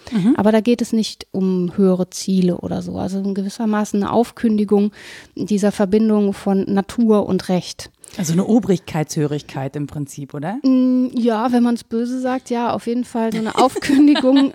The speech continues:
Speaker 2: <laughs> dieser idealistischen Gedanken.
Speaker 1: Ich
Speaker 2: Ja, das
Speaker 1: muss es
Speaker 2: ist
Speaker 1: nicht verstehen, ich muss es nur befolgen und dann wird alles gut.
Speaker 2: <laughs> Das ist die böse Konsequenz, genau.
Speaker 1: <laughs>
Speaker 2: Also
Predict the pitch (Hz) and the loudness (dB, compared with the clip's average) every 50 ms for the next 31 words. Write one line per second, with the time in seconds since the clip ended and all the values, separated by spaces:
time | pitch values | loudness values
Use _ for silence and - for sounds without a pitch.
0 | 269 269 - 208 214 214 247 240 226 233 - - 240 240 233 226 220 226 254 262 | -4 -6 -6 -6 -4 -2 0 0 2 2 0 0 2 2 2 2 2 0 -2 -2
1 | - - 254 - - 233 226 220 - 214 214 233 262 - - 185 185 202 202 202 | -4 -6 -6 -4 -4 -4 -4 -2 0 0 0 0 0 -2 -4 -6 -4 -4 0 2
2 | 214 262 277 302 - - 247 233 - - 226 220 - - - 226 226 220 208 190 | 2 2 2 2 0 -2 -2 -4 -4 -6 -6 -6 -6 -4 -4 -2 -2 -2 -4 -4
3 | - 208 214 190 202 180 190 185 160 165 147 - 170 165 170 170 156 156 151 151 | -2 -2 0 0 0 -2 -2 -2 -2 -4 -4 -4 -2 0 0 0 0 -2 -4 -4
4 | 151 156 160 - - 175 170 147 - - 302 262 277 320 302 262 247 247 - - | -4 -6 -8 -8 -6 -6 -6 -6 -2 -2 2 2 4 4 2 2 0 -2 -4 -10
5 | - - - 240 254 254 359 - - 269 220 254 254 254 254 254 - 269 247 233 | -18 -8 -4 -4 -2 -2 -2 -4 -4 -4 0 0 2 2 2 0 2 2 2 2
6 | 247 - - - 175 170 - 175 170 - - 339 - 247 220 196 180 175 - - | 2 0 -2 -2 -2 -2 -2 -2 -4 -6 -6 -2 0 0 2 2 2 0 -2 -2
7 | - - - - - - 427 - - 214 214 233 233 | -6 -8 -8 -8 -10 -12 -8 -2 0 0 2 0 0